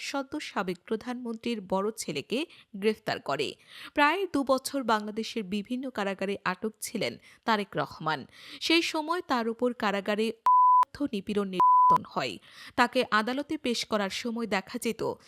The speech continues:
কারাগারের অত্যাচারে তিনি রীতিমতো কাবু হয়ে পড়েছেন। দুহাজার আট সেপ্টেম্বরে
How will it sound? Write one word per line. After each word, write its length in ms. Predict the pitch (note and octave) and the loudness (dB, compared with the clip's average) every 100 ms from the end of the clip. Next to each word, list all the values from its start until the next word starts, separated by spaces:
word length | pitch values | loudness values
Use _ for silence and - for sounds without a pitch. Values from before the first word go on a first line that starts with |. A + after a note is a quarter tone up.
| - - | -10 2
কারাগারের 480 | C#4 D4+ E4+ F4 E4+ | 4 4 0 -2 2
অত্যাচারে 540 | B5 B5 B5+ - B3+ B3+ | 6 8 6 2 -2 -2
তিনি 260 | A3+ G3+ F3+ E3 | -2 -2 -2 -2
রীতিমতো 540 | G#3 A3+ D4+ B3+ E3+ D3+ - | -4 -4 -6 -4 -2 -2 0
কাবু 240 | A3 G#3+ | 0 0
হয়ে 240 | A#3+ F3 D3+ | -6 -8 -8
পড়েছেন। 520 | D3+ D#3 - G#3 E3 - - | -8 -8 -6 -4 -4 -6 0
দুহাজার 440 | C4+ D#4+ F4 F4 C#4+ | 2 4 2 0 0
আট 200 | C4+ D4 | 0 0
সেপ্টেম্বরে 640 | - C4 C4 C4+ B3 B3 | 0 0 -2 -4 0 0